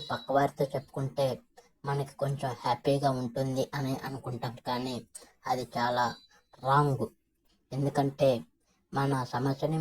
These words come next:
మన పక్కవారికి చెప్పడం వలన మనం నవ్వుల పాలు అవ్వడం వల్ల ఎలాంటి సమస్య ఉండదు. కావున మనకి సమస్య ఉన్నప్పుడు మనమే,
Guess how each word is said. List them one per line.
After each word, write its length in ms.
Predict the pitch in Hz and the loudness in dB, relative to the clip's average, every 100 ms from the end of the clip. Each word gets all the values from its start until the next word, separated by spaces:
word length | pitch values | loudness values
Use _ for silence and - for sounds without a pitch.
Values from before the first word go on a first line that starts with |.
| 147 | -2
మన 200 | 127 113 - | -4 -4 -4
పక్కవారికి 540 | - 131 131 139 - - | -2 2 2 2 -4 -4
చెప్పడం 340 | - 127 127 127 | 0 0 0 -2
వలన 220 | 127 127 131 - _ _ - _ 131 | -6 -6 -8 -10 _ _ -20 _ -6
మనం 280 | 131 135 143 127 - _ - 131 | -4 -2 -2 -4 -12 _ -10 -6
నవ్వుల 320 | 127 135 151 151 | -4 2 2 2
పాలు 280 | 143 139 135 - | 2 2 0 0
అవ్వడం 340 | 127 127 127 127 | -2 0 0 0
వల్ల 180 | 127 131 117 - - - - 131 | 2 2 0 -4 -20 -18 -6 2
ఎలాంటి 320 | 135 135 131 123 | 2 2 -2 -2
సమస్య 380 | 127 135 123 120 | -4 -2 0 0
ఉండదు. 320 | 117 117 113 - - _ _ _ - | 0 0 -2 -8 -12 _ _ _ -6
కావున 380 | 127 131 143 143 120 - _ _ _ - | -4 -2 0 -2 -4 -10 _ _ _ -6
మనకి 280 | 131 135 135 - | -2 -2 -2 -2
సమస్య 360 | 123 139 143 | -2 2 2
ఉన్నప్పుడు 340 | 135 131 139 131 120 | 2 0 0 -2 -2
మనమే, 360 | 123 123 143 | -4 -2 0